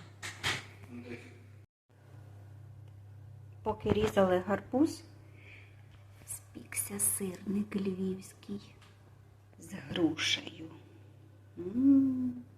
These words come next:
до кави. Друзі, як бачите, дивіться, скільки гарбуз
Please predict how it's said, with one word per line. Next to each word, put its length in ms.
до 220
кави. 560
Друзі, 380
як 160
бачите, 600
дивіться, 460
скільки 380
гарбуз 640